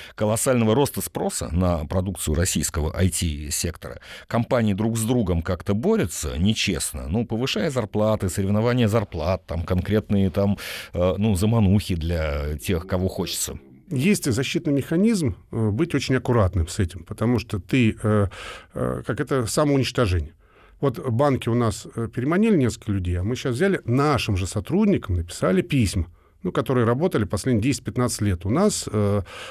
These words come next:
Speaker 2: э, ну, на ролях там старшие и главные. Вот мы написали письма: "Смотрите, мы вышли на ай пи о, много задач, прих-, возвращайтесь, welcome home, да, возвращайтесь к нам домой, да". Ну, так реально, э, знаете, как на нас наши клиенты наехали, потому что они же и конкуренты как работодатели, да,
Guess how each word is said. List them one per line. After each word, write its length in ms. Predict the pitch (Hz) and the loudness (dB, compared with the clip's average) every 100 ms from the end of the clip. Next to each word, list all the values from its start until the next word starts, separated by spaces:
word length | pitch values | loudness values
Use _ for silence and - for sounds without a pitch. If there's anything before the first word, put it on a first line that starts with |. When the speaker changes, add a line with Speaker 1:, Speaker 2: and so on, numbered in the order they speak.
| - | -12
Speaker 2:
э, 220 | - 104 101 | -4 0 2
ну, 140 | 160 | 2
на 160 | 151 113 | 2 2
ролях 400 | 117 151 160 - | 2 2 0 -2
там 160 | 98 | -4
старшие 440 | - 143 147 - 123 | -2 0 0 0 0
и 20 | |
главные. 340 | 110 85 90 | 2 2 0
Вот 140 | 208 220 | -2 0
мы 80 | |
написали 320 | 190 - 170 151 | 0 0 -2 0
письма: 280 | 214 - | -2 0
"Смотрите, 300 | 113 143 110 | 0 0 0
мы 80 | 127 | 0
вышли 220 | 160 - | 0 0
на 80 | 156 | -2
ай 60 | 151 | -2
пи 120 | 196 | 0
о, 180 | 214 196 | 2 2
много 300 | 143 151 143 | 2 0 -2
задач, 400 | 147 156 107 - | -4 -2 -2 -4
прих-, 220 | 113 - | -8 -4
возвращайтесь, 680 | 123 151 156 202 196 117 139 | 0 2 2 2 0 -2 -2
welcome 320 | 170 - 117 - | -2 -2 -2 0
home, 180 | 101 | 2
да, 140 | 85 95 - - - | 2 -2 -8 -20 -6
возвращайтесь 420 | 120 120 175 - | -6 0 -2 -2
к 80 | 139 | -2
нам 500 | 135 113 143 120 110 | 2 2 0 -4 0
домой, 300 | 123 101 82 | 2 4 2
да". 160 | 82 - - - - | 0 -6 -14 -20 -6
Ну, 160 | 107 120 | -2 0
так 260 | 120 - | -2 -2
реально, 600 | 107 98 143 180 175 135 113 | 0 2 2 2 2 0 0
э, 240 | 107 101 | 0 0
знаете, 220 | 92 156 - | 0 -2 -2
как 220 | 123 - | -2 0
на 100 | 117 | 2
нас 280 | 110 95 - | 2 0 -2
наши 340 | 113 127 120 | 0 0 0
клиенты 480 | 135 139 120 87 90 | 0 2 2 2 0
наехали, 340 | 101 87 87 | 0 0 -4
потому 300 | - - 101 | -10 -4 -4
что 160 | 87 107 | -2 0
они 160 | 120 | 2
же 180 | 95 95 | 2 0
и 20 | |
конкуренты 540 | 92 107 127 120 95 - | 0 -2 2 2 0 -2
как 160 | 110 | -2
работодатели, 680 | 107 107 113 123 98 82 87 | 0 0 0 2 0 -2 -6
да, 180 | 85 143 | -4 -4